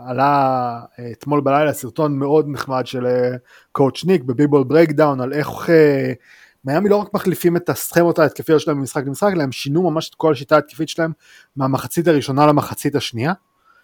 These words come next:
אה, שבמחצית הראשונה, אה, בם בעצם שיחק מתחת לסל, שיחק בפוסט, אה, זה לא הלך טוב,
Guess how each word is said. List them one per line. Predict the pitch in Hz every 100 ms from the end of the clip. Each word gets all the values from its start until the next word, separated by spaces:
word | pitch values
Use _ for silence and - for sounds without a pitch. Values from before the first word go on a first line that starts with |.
| _ _
אה, | 139 139 139 139 139 135
שבמחצית | 123 147 139 135 131 131 120 - 147
הראשונה, | 156 143 151 143 151 151 147
אה, | 143 131 127 123 123 - _ _ 139 143
בם | 127 143 175 170
בעצם | 170 165
שיחק | - 160 160
מתחת | 151 156 151
לסל, | 139 156 147
שיחק | - 151
בפוסט, | 165 165 170 170 - - _ _ _ _ _ _ _ _ -
אה, | 131 127 127
זה | 113 120
לא | 135
הלך | 160 165
טוב, | - 208 208